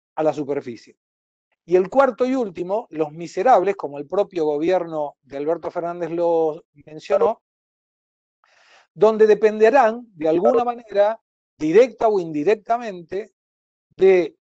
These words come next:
un funcionario público que en la Secretaría de Comercio Exterior, caso precisen de algún elemento importado o de algún bien para vender en su empresa del comercio exterior, que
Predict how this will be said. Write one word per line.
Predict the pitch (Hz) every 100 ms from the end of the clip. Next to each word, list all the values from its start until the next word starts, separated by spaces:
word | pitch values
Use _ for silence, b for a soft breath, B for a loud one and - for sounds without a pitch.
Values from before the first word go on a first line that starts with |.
| _ _
un | - 208 214 214 -
funcionario | - 165 175 196 254 214 214
público | 220 214 170 165 196
que | 202 151
en |
la | 147
Secretaría | - - 160 156 165 202 202
de | 185
Comercio | 175 185 196
Exterior, | - - _ 202 196 202 208
caso | 185 185 185
precisen | - 170 - 233 - 196 202 160
de | 151
algún | 156 156 175 208 202
elemento | 196 196 202 185 160 151 143 _
importado | 170 165 190 196 - 202 196 220 -
o | 165
de | 151
algún | 151 156 185
bien | - 202 180 143 _ _ _
para | - 151
vender | 156 160 175 180
en | 170
su | 175
empresa | 170 190 175 127 - _ _ _ _ _ _
del | 131 175 170
comercio | - 165 175 202
exterior, | - 233 226 220 233 - _ _ _ _ -
que | 185 202 220